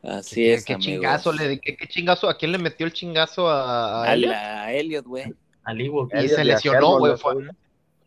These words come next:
Speaker 2: fue, fue tan fuerte el vergazo que le metió a Elliot que se lesionó el hombro, güey.
Speaker 1: Vale,
Speaker 4: Es como un
Speaker 1: madre.
Speaker 4: puto, es un puto cavernícola ese güey, mándalo a dar vergazos nada más, güey.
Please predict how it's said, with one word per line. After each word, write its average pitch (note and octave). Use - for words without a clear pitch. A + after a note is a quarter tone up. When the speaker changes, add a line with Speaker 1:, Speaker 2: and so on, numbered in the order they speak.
Speaker 2:
fue, D3+
fue D#3
tan F3
fuerte F3
el F3+
vergazo D3+
que F3
le D3+
metió C3
a D3+
Elliot D#3+
que D3
se C#3+
lesionó C3
el C3+
hombro, B2
güey. G#2
Speaker 1:
Vale, A#2
Speaker 4:
Es -
como F#3
un F3
Speaker 1:
madre. F3+
Speaker 4:
puto, F#3
es F3
un G3+
puto F#3+
cavernícola D3+
ese D#3+
güey, D#3+
mándalo E3
a -
dar D3+
vergazos D3+
nada D3+
más, D3+
güey. C3+